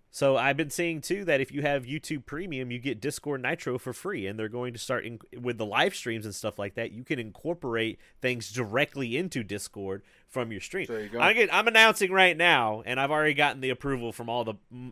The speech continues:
Speaker 1: the partners
Speaker 2: Yeah.
Speaker 1: from Scrubverse. We're, this is our last stream on Twitch.
Speaker 2: What?
Speaker 1: We're going to exclusive.
Speaker 2: What?
Speaker 1: Yeah, man. We're,
Speaker 2: I didn't
Speaker 1: we're
Speaker 2: get
Speaker 1: gonna
Speaker 2: the memo.
Speaker 1: exclusively, liar.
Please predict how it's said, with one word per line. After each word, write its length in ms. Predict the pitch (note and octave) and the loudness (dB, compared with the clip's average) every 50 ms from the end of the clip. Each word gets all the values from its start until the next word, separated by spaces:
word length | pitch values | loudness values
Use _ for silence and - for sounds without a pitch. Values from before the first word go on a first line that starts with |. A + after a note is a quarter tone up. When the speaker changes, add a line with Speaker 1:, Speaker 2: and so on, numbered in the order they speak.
| - - | -18 -20
Speaker 1:
the 200 | - A2+ A#2 A2+ | -12 -6 -6 -4
partners 680 | - - D3 C#3 A#2+ A2 A2 G2 F#2 F#2 F2 - G#2+ G#2+ | 0 2 2 2 0 -2 -4 -6 -6 -6 -6 -8 -8 -6
Speaker 2:
Yeah. 60 | A2 | -4
Speaker 1:
from 180 | A#2 A2+ G#2+ | -4 -4 -6
Scrubverse. 640 | G2 - - C#3 C3+ B2 G#2 G2+ F#2+ F2 E2+ - - _ - - - - - _ _ - | -8 -10 -4 -2 -2 -2 -2 -4 -4 -4 -6 -8 -12 _ -20 -20 -20 -20 -20 _ _ -2
We're, 380 | A2+ C#3 D#3+ E3+ E3+ D#3 B2 | 4 6 8 8 8 6 2
this 240 | B2 C3 F3 F#3 - | 2 2 0 2 2
is 100 | F#3+ F3 | 2 4
our 160 | F3+ E3+ E3 | 6 6 6
last 320 | D#3+ D#3+ D#3 D#3 D3+ C#3 - | 8 8 10 10 8 8 4
stream 320 | - - D#3 D#3+ D3+ C#3+ C3 | -2 -4 -2 -2 0 2 0
on 200 | B2 A#2 G#2+ G2 | 0 0 -4 -4
Twitch. 420 | - C#3 B2 F2 - - - F3+ G#3+ | -4 -2 -2 -2 -2 -6 -14 -6 2
Speaker 2:
What? 260 | D#4 F4+ F#4+ - - | 6 8 8 8 6
Speaker 1:
We're 120 | - C3 C#3 | 4 -2 -2
going 280 | D#3+ D#3 D#3 D#3 D3 - | 0 0 0 0 -2 -4
to 140 | - C#3+ | -4 -4
exclusive. 480 | C#3 C3 B2 - - C#3+ C#3+ C3+ F3+ G#3+ | -2 -4 -4 -6 -6 -6 -4 -4 0 4
Speaker 2:
What? 240 | D#4+ - F#4 F4+ - | 8 8 8 8 8
Speaker 1:
Yeah, 280 | F#3 A#3 C4+ B3+ A3+ | 8 10 12 12 12
man. 340 | F#3+ G#3 A3+ A#3 A3+ G3 E3 _ | 10 10 8 8 8 6 0 _
We're, 160 | - D3+ E3 - - - - | -8 -8 -8 -8 -8 -2 4
Speaker 2:
I 160 | G#3 C#4 D#4+ | 6 8 8
didn't 140 | D4+ C#4 A#3 | 8 8 6
Speaker 1:
we're 40 | F#3+ | 6
Speaker 2:
get 140 | G#3 F#3+ E3+ | 6 6 6
Speaker 1:
gonna 140 | F3+ F3+ D#3+ | 6 4 4
Speaker 2:
the 60 | D#3 D#3+ | 6 4
memo. 140 | E3 E3 - | 4 4 4
Speaker 1:
exclusively, 560 | - D#3+ D#3+ D#3+ E3+ G#3 A3 A3+ G#3+ G3 - _ _ _ _ _ _ _ _ _ _ _ _ _ _ _ - | 4 4 2 2 0 -2 -2 -4 -4 -8 -10 _ _ _ _ _ _ _ _ _ _ _ _ _ _ _ 2
liar. 500 | - F3 A#3 C4 C4 A3+ G3 C#3+ G#2 - | 8 10 12 12 12 12 10 8 4 -2